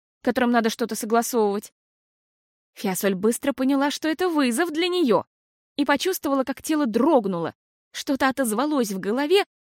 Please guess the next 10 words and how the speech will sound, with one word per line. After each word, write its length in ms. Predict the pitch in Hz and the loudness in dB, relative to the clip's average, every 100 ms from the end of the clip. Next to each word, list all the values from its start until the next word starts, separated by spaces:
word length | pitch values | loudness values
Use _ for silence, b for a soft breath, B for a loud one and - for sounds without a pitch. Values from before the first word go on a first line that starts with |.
| _ | _
словно 380 | - 254 269 | 0 2 2
сигнал 400 | 285 262 262 392 | -2 -2 -2 -2
световой 420 | - 277 294 302 302 | -4 -4 0 2 2
рекламы. 560 | 294 285 240 160 147 _ _ _ _ _ _ _ - | 0 -2 -4 -6 -12 _ _ _ _ _ _ _ -4
«Это 320 | 226 - 202 | -4 -2 -2
задача 680 | 185 180 220 330 - 202 147 _ _ _ _ | 0 0 2 2 0 -6 -8 _ _ _ _
для 220 | 269 339 | 2 2
скорой 360 | - 392 381 302 | 2 0 0 0
помощи, 460 | 359 370 294 330 | 0 2 2 0
Фиасоль!» 600 | 311 392 415 480 415 214 | 4 4 4 6 4 4